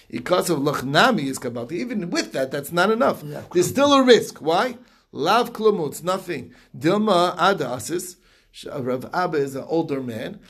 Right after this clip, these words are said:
Speaker 1: Adasis, by the time you go back and forth, Shachiv Rav Abba, Rav Abba, by the time Rav Abba, you, you come to town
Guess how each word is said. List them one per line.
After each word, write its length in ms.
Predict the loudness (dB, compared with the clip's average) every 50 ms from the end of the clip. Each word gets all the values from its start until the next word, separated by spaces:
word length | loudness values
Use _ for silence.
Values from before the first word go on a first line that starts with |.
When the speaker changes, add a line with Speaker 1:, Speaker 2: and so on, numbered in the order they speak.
| -20 -20 _ _ 2
Speaker 1:
Adasis, 540 | 4 4 4 4 2 0 0 -2 -6 -4 0
by 100 | 0 0
the 140 | 0 -2
time 260 | -4 -2 -2 -2 0 -2
you 160 | -4 -4 -6
go 240 | -6 -4 -2 -2 0
back 300 | 2 2 0 0 0 -4
and 180 | -8 -10 -6
forth, 460 | 0 2 4 4 2 2 -2 -8 -12 -20 -20 _ _
Shachiv 520 | -14 -6 2 6 6 6 6 6 4 2 2
Rav 160 | 2 0 2
Abba, 360 | 2 0 0 0 -2 -4 -6
Rav 100 | -4 -4
Abba, 240 | -2 -4 -4 -4 -6
by 160 | -8 -8 -8
the 100 | -8 -8
time 420 | -10 -8 -6 -6 -6 -6 -10 -14 -20 _ _ _
Rav 220 | -8 -8 -6 -4
Abba, 240 | -4 -4 -4 -4 -2
you, 240 | -2 -2 -2 -4 -4
you 180 | -4 -6 -6 -4
come 280 | -2 -4 -4 -4 -2
to 100 | -4 -6
town 560 | -8 -4 -2 2 2 4 2 2 -2 -4 -8